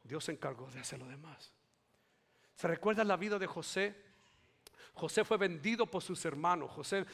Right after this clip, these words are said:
lo, lo, los propios hermanos lo vendieron. Y José hizo algo extraordinario. Después de muchos años que José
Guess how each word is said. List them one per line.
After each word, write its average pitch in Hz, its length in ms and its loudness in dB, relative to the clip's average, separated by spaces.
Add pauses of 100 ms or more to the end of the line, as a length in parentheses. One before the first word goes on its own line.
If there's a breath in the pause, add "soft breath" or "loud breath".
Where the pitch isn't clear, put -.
(140 loud breath)
lo, 165 260 2
lo, 156 80 0
los 131 320 -2
propios 233 320 2
hermanos 208 300 4
lo 196 120 0
vendieron. 175 640 2 (340 loud breath)
Y 180 60 -4
José 196 460 0
hizo 214 280 0
algo 208 200 0
extraordinario. 185 560 2
Después 156 280 4
de 190 80 4
muchos 240 680 4
años 233 360 4
que 185 140 -2
José 190 460 2